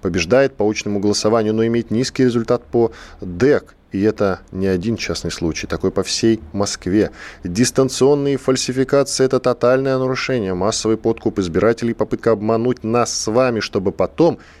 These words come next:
систематически продолжать обирать до нитки. Мы не согласимся с его результатами. Выходите вместе с нами бороться за свои права". Ну что, Георгий Георгиевич, в-, вот давайте тогда про дэк уточним. Из поста Рашкина следует, что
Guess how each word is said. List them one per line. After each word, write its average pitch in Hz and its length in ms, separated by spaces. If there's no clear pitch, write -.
систематически 131 1120
продолжать 82 520
обирать 104 540
до 95 100
нитки. 82 400
Мы 113 220
не 143 100
согласимся 143 800
с - 80
его 143 140
результатами. 131 720
Выходите 92 440
вместе 95 320
с - 100
нами 120 280
бороться 101 640
за 87 220
свои 95 260
права". 90 400
Ну 139 260
что, 135 220
Георгий 104 300
Георгиевич, 92 400
в-, 90 760
вот 104 260
давайте 127 480
тогда 123 200
про 135 180
дэк 151 220
уточним. 139 640
Из 80 440
поста 98 320
Рашкина 87 440
следует, 95 420
что - 340